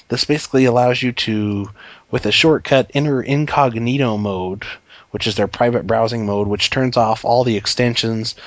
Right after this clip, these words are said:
so you can then go in and disable whatever extension has caused Chrome to not boot or whatever.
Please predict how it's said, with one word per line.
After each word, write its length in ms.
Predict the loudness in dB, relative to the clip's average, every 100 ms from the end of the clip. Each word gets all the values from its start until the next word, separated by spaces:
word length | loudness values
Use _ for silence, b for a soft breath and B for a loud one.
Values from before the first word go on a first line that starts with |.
| B -6
so 160 | -2
you 100 | -2
can 160 | 0 2
then 160 | 2
go 240 | 4 4 4
in 340 | 2 0 -4 -10 B B _
and 460 | 0 2 0 -4 -8 -6
disable 480 | -2 0 0 0
whatever 400 | 0 2 2 0
extension 680 | -2 -4 -2 -2 0 -2 -2
has 360 | -2 -2 -4 -8 _ -4
caused 560 | 2 2 2 -4 -8 -14
Chrome 420 | -2 0 0 -2 -2
to 300 | -2 -4 -6 -16 _ _ _ _ _ _ _ 0
not 260 | 0 0
boot 440 | -2 -2 -4 -4 -4
or 180 | -2
whatever. 560 | -2 -2 -2 -2 -4 -8